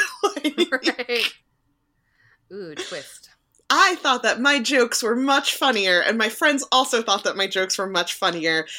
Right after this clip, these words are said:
Speaker 1: and then I went home and went to sleep. <laughs> That
Speaker 2: Mm.
Speaker 1: <laughs> like, I don't know. Anyway, so we're in July, and she's just done drugs for the first time,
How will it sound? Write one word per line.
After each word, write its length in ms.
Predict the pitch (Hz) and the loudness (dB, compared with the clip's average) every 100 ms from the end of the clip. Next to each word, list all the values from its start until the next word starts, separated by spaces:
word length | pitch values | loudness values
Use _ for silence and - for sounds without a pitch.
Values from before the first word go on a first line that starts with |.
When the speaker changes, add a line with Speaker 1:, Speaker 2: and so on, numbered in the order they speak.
| - | -4
Speaker 1:
and 160 | 214 240 | 0 2
then 120 | 247 | 2
I 100 | 247 | 2
went 160 | 247 | 2
home 160 | 247 208 | 0 0
and 80 | 202 | 0
went 160 | 185 | -2
to 80 | 180 | -2
sleep. 360 | 185 165 135 185 | -6 -4 -4 -4
<laughs> 80 | 269 - - 302 285 | -6 -6 -6 -4 0
That 260 | 285 285 302 | 0 0 -2
Speaker 2:
Mm. 220 | - 165 160 _ _ _ _ _ _ _ _ _ | -6 -10 -20 _ _ _ _ _ _ _ _ _
Speaker 1:
<laughs> 540 | - - - 523 403 | -2 0 2 4 6
like, 760 | 294 381 302 302 311 - - - _ _ _ _ _ - - | 4 0 0 0 -2 -6 -8 -8 _ _ _ _ _ -14 2
I 80 | 254 | 2
don't 300 | 220 190 180 | 2 -4 -6
know. 300 | 147 160 - _ - - 523 - - | -8 -10 -14 _ -16 -8 -8 -8 2
Anyway, 560 | 262 254 214 202 185 - | 4 4 4 2 2 -2
so 220 | - 285 | 0 2
we're 140 | 269 294 | 4 4
in 140 | 294 | 4
July, 420 | 262 254 208 165 | 4 4 4 4
and 160 | 175 208 | 0 -4
she's 240 | 214 202 | -8 -10
just 240 | 180 247 240 | -2 -2 2
done 160 | 233 | 0
drugs 280 | 208 208 208 | 2 0 0
for 80 | 233 | -6
the 80 | 180 | -2
first 280 | 190 185 | -2 -2
time, 220 | - 165 | -2 -2